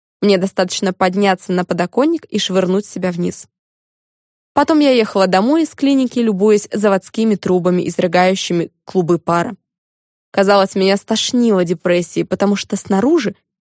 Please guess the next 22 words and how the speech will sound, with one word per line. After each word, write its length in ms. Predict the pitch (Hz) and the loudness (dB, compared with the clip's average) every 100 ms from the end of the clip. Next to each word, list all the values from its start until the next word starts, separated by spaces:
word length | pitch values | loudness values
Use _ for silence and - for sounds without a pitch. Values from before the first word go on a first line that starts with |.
| _ | _
все 260 | - - 240 | -10 0 2
выглядело 460 | 226 220 196 220 | 2 0 0 0
именно 480 | 202 226 208 208 208 | 0 0 2 2 -2
так. 380 | - 170 - - _ _ _ _ - | -2 -6 -6 -16 _ _ _ _ -4
Три 180 | 311 359 | 0 2
дня, 280 | 247 170 - | 2 0 -2
что 220 | - 196 | -6 -6
пришлось 480 | 185 196 - 196 - | -2 -4 0 -2 0
лежать 320 | 196 185 170 | 0 0 0
под 160 | 185 - | -6 -2
капельницей, 680 | 208 247 285 277 - 285 - _ _ | -2 0 -2 -2 -4 -8 -8 _ _
стали 360 | - - 175 170 | -6 0 2 0
адом. 400 | 175 165 156 160 _ _ _ _ _ _ _ _ _ _ _ | -2 -2 -4 -6 _ _ _ _ _ _ _ _ _ _ _
Ситуацию 560 | - 294 370 403 - 330 | -8 -2 2 0 2 2
лишь 240 | 311 294 | 2 0
немного 560 | 320 330 320 302 196 185 | 0 4 4 4 2 2
облегчало 500 | 170 202 - 214 202 | 2 -2 -2 0 0
то, 160 | - 370 | 0 -4
что 220 | - 247 | -2 0
я 160 | 262 | 0
знала, 460 | 254 254 254 180 170 _ _ _ _ _ - | 0 0 2 2 -2 _ _ _ _ _ -2
это 320 | 262 - 254 | -2 0 -6